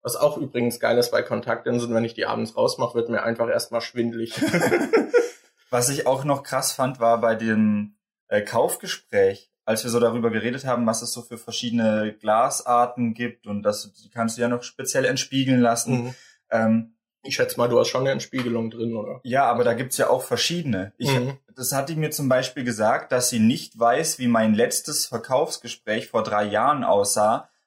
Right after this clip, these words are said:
Speaker 2: weil ich da so eine Sonderverspiegelung drin hatte.
Speaker 1: Okay.
Speaker 2: Und also bei der Brille hier ist es so, dass, äh, man sieht's hier auch grad, äh, falls ihr es auf YouTube guckt, da, hier ist so ein grüner, äh,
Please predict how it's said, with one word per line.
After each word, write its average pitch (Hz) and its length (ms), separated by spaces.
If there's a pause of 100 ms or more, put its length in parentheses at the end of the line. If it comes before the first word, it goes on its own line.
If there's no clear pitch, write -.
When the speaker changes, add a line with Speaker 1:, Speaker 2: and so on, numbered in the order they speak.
Speaker 2:
weil 117 140
ich 117 100
da 123 140
so 127 80
eine 127 140
Sonderverspiegelung 110 1200
drin 98 300
hatte. 95 440 (120)
Speaker 1:
Okay. 117 340
Speaker 2:
Und 107 260 (720)
also 117 340 (240)
bei 120 100
der 135 220
Brille 208 300
hier 180 180
ist 165 120
es - 140
so, 170 200
dass, 151 300
äh, 123 200
man 127 260
sieht's 160 240
hier 139 220
auch 143 100
grad, 139 300
äh, 120 420 (260)
falls 123 200
ihr 127 60
es 127 40
auf 117 140
YouTube 143 320
guckt, 151 240
da, 117 60
hier 135 180
ist 147 100
so 143 80
ein 131 300
grüner, 139 680
äh, - 40